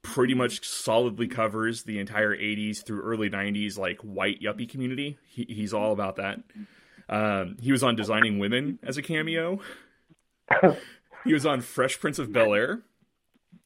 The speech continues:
Speaker 2: Yeah, you have dove really deep, my friend.
Speaker 1: He was on Friends, right? And then, like, one of the
Speaker 2: Okay,
Speaker 1: ones that
Speaker 2: yeah.
Speaker 1: I think that, that, like, you'd recognize, um,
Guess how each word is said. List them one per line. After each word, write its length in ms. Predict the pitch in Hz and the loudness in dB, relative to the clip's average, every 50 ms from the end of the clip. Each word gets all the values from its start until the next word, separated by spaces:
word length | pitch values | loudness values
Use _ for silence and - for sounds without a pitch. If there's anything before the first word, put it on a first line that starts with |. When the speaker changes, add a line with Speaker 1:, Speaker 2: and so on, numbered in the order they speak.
| _ _ - | _ _ -6
Speaker 2:
Yeah, 120 | 127 120 117 | -4 -2 0
you 260 | 127 135 151 165 165 | 4 6 8 10 12
have 180 | 156 156 143 139 | 12 10 10 10
dove 360 | - 156 151 151 147 135 135 - - | 12 12 12 12 12 10 6 2 6
really 360 | 156 151 156 160 151 151 147 | 10 12 12 12 12 12 12
deep, 300 | 143 - 143 139 135 - - - 131 | 10 6 4 2 2 0 -4 -12 -12
my 200 | 127 113 113 110 | -10 -8 -8 -10
friend. 400 | - - - 113 110 113 117 - - - - - - _ - 135 127 | -10 -10 -10 -10 -10 -10 -12 -14 -16 -18 -18 -18 -16 _ -6 2 6
Speaker 1:
He 60 | 127 | 6
was 120 | 214 - 143 | 6 6 6
on 100 | 135 123 | 4 4
Friends, 600 | 226 - - 180 165 127 123 135 175 202 - - - - - - | 4 4 4 2 4 4 2 2 0 -6 -8 -10 -14 -14 -12 -8
right? 300 | - 113 113 123 147 165 - _ _ _ _ _ - - | -4 -2 0 0 -2 -2 -6 _ _ _ _ _ -6 0
And 160 | - 135 143 139 | 2 2 6 6
then, 140 | 160 165 156 | 6 4 4
like, 220 | 151 139 127 117 | 2 -2 0 0
one 120 | 131 156 180 | 2 4 4
of 60 | 139 | 4
the 60 | - | 6
Speaker 2:
Okay, 80 | 120 127 | 8 8
Speaker 1:
ones 80 | 135 151 | 10 12
that 100 | 156 131 | 12 10
Speaker 2:
yeah. 80 | 127 | 10
Speaker 1:
I 40 | 151 | 8
think 280 | 160 135 131 135 120 113 | 6 2 -4 -6 -6 -2
that, 240 | 123 117 113 110 110 - _ - | 0 0 0 0 -2 -6 _ -16
that, 300 | 123 113 113 104 104 98 - 95 - _ - | -12 -8 -6 -6 -6 -8 -10 -14 -20 _ -14
like, 160 | 117 104 - | -14 -10 -8
you'd 140 | 123 104 92 | -8 -6 -4
recognize, 760 | 110 139 165 123 110 101 98 90 90 95 98 117 135 - - - - | -4 -4 -4 -6 -8 -10 -10 -10 -8 -8 -10 -10 -10 -14 -16 -14 -12
um, 500 | 107 104 101 98 98 95 95 101 101 | -12 -10 -10 -10 -12 -12 -14 -16 -18